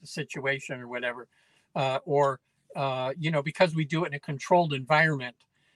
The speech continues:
um, people get to spend hours in the afterlife rather than just a few moments or seeing the light or something like that,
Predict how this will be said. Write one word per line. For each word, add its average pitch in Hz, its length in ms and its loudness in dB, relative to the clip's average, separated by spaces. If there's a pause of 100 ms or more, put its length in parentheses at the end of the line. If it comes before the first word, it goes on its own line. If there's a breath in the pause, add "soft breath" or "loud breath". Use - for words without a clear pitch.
(140)
um, 131 460 -2 (160)
people 160 240 -2
get 156 140 2
to 147 60 0
spend 147 360 0
hours 151 400 6
in 139 80 -4
the 131 100 -4
afterlife 135 480 -4
rather 139 240 -4
than 135 140 -10
just 135 240 -8
a 139 60 -4
few 139 220 -4
moments 135 420 -2
or 131 140 -8 (300)
seeing 151 340 0
the 139 120 0
light 139 400 4
or 135 80 -6
something 135 340 -10
like 123 220 -6
that, 131 300 -2